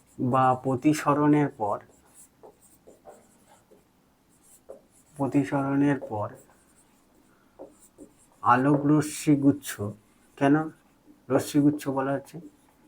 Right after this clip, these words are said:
একাধিক আলোক, আলোক রশ্মিগুচ্ছ যে বিন্দুতে মিলিত হয়,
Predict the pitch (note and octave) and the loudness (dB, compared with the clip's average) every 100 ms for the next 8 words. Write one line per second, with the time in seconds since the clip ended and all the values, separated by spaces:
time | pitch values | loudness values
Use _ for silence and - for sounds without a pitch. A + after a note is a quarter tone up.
0 | - A2+ A#2 C#3 C#3+ B2 G2+ A#2 - - | -6 -4 2 4 4 0 -4 -6 -14 -20
1 | - - A#2 B2+ C#3+ D3 D3 D3+ C#3 C3 | -20 -8 -6 -2 0 0 0 -2 -2 -2
2 | - - - - _ _ _ _ _ - | -6 -14 -14 -16 _ _ _ _ _ -20
3 | - - - - B2 B2 C#3+ D3 C3+ C3 | -20 -20 -12 -4 0 6 8 8 6 4
4 | C3 C#3+ C3 D3 C#3 B2+ C3 C#3 C3+ B2 | 6 4 6 6 6 4 -2 -4 -2 -4
5 | G#2 G2+ G#2 | 0 -2 -2